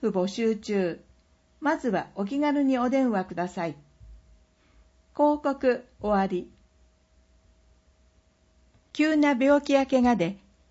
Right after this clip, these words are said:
救急車を呼ぶか、病院に行くか、迷った時には、看護師がアドバイスします。緊急、重症の場合は、迷わず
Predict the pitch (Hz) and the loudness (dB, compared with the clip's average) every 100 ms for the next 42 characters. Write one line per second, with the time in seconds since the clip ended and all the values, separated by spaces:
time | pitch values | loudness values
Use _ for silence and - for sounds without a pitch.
0 | _ - 302 320 330 330 311 220 185 170 | _ 0 0 2 2 2 2 2 4 2
1 | 185 208 165 - _ _ _ 196 240 285 | -2 -4 -4 -6 _ _ _ 2 4 6
2 | 285 285 269 254 233 170 - _ _ _ | 6 4 2 0 -4 -6 -6 _ _ _
3 | - 254 302 302 247 247 233 208 180 170 | 2 2 2 0 -2 -2 0 2 2 0
4 | - _ _ _ _ 240 285 302 311 240 | -6 _ _ _ _ 0 2 2 -2 -2
5 | 180 - - 240 240 208 196 175 - 170 | -4 -2 4 6 6 2 -2 -6 -6 -6
6 | 175 - _ _ _ _ _ _ _ _ | -6 -12 _ _ _ _ _ _ _ _
7 | _ _ _ _ _ 262 320 311 285 277 | _ _ _ _ _ 0 0 0 0 0
8 | 254 - 262 311 320 302 294 277 262 254 | 0 -4 -2 -2 2 4 4 2 2 2
9 | 247 233 220 220 - _ 196 233 294 262 | 2 2 0 -4 -16 _ 0 2 2 0
10 | 196 156 | -4 -10